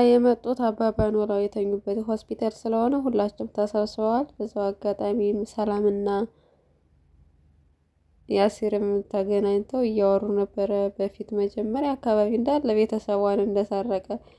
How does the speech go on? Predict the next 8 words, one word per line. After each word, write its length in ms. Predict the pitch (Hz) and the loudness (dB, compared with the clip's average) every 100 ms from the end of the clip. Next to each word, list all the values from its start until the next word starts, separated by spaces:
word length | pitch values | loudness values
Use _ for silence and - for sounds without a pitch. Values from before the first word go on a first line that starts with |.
| _ _ _ _ _ _ _ _ _ | _ _ _ _ _ _ _ _ _
ወን-፣ 220 | 202 208 208 | 0 2 4
የወንድሟን 680 | 208 214 208 214 208 208 | 6 4 2 0 0 0
ስልክም 440 | 214 214 208 214 208 | -2 -6 -6 -6 0
የእናቷንም 680 | 208 202 202 202 208 208 208 | 0 2 0 -2 -2 0 -2
ስልክ 280 | - 214 220 | -2 -8 -6
የእሷንም 500 | 202 208 - 202 208 | -6 -6 -6 -2 -2
ስልክ 280 | - 220 - 220 | -4 -10 -10 -4
ሰርቆ፣ 340 | 214 208 | 0 0